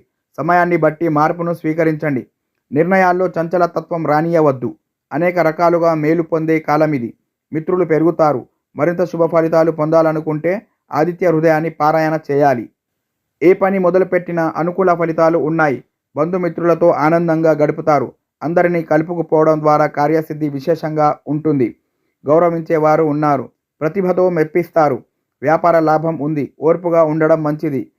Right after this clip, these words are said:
అనుకున్న పనులు. ఈ రాశి వారికి ఈరోజు అద్భుతంగా ఉంటుంది.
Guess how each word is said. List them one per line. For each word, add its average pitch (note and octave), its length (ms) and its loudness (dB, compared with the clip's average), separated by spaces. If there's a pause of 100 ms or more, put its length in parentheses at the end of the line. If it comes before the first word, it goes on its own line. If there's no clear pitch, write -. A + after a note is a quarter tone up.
(240)
అనుకున్న F3 380 -2
పనులు. E3+ 360 0 (640)
ఈ D3+ 80 -12
రాశి E3+ 320 -6
వారికి E3 320 -6
ఈరోజు D#3 440 -8
అద్భుతంగా D3 640 -10
ఉంటుంది. C3+ 440 -12